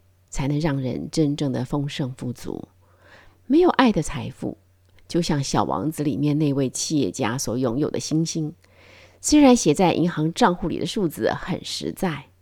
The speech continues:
但是在他的生命中很空虚。B N I这个商业组织很聪明，不讲爱，不讲情，讲的是信任。在商场上最宝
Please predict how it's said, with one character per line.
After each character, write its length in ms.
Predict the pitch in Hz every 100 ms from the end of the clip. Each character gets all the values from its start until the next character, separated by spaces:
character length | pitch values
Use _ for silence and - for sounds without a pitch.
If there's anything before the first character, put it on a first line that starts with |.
| _ _ _
但 200 | 185 160
是 280 | 156 170 147
在 180 | - 156
他 140 | 156
的 80 | 147
生 160 | - 151
命 200 | 139 135
中 360 | 147 127 131 -
很 240 | - - -
空 240 | - 120 127
虚。 200 | - - _ _ _ _ _ _ _ _ _ _ _ _ _ _ _ _ _ _
B 160 | 294 311
N 140 | 311
I 180 | 302 302
这 160 | 277
个 80 | 180
商 200 | 160 170
业 100 | 165
组 160 | - 90
织 220 | - 143
很 260 | 156 - 110
聪 240 | 196 254
明， 220 | 277 - - _ _ -
不 100 | -
讲 160 | 185 127
爱， 320 | - 117 120 - _ _ _ _ _
不 100 | 143
讲 240 | 143 107 123
情， 380 | - 76 170 - _ _ -
讲 200 | - -
的 80 | 139
是 120 | 175
信 260 | - 233
任。 120 | 131 - _ _ _ _ _ _ _ _ _ _ _ - - _ _ _ _ _ _
在 140 | 302
商 160 | 285 311
场 160 | 269 160
上 180 | 196 175
最 140 | 185
宝 160 | -